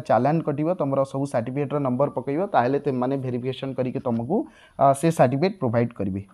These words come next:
ଓକେ, ତ ଏହାର ମଧ୍ୟ ଏକ ନୋଟିସ୍ ଅଛି, ମୁଁ ଲାଷ୍ଟରେ ତମମାନଙ୍କୁ ଦେଖେଇବି। ଏବଂ ଏଇଟ୍ ପଏଣ୍ଟ ଦେଖ,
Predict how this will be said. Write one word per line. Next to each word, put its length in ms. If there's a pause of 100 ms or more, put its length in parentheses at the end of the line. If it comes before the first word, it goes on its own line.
(120)
ଓକେ, 160 (460)
ତ 20 (240)
ଏହାର 260
ମଧ୍ୟ 200
ଏକ 140
ନୋଟିସ୍ 380
ଅଛି, 180
ମୁଁ 120
ଲାଷ୍ଟରେ 320
ତମମାନଙ୍କୁ 420
ଦେଖେଇବି। 280 (100)
ଏବଂ 160 (160)
ଏଇଟ୍ 320
ପଏଣ୍ଟ 220
ଦେଖ, 220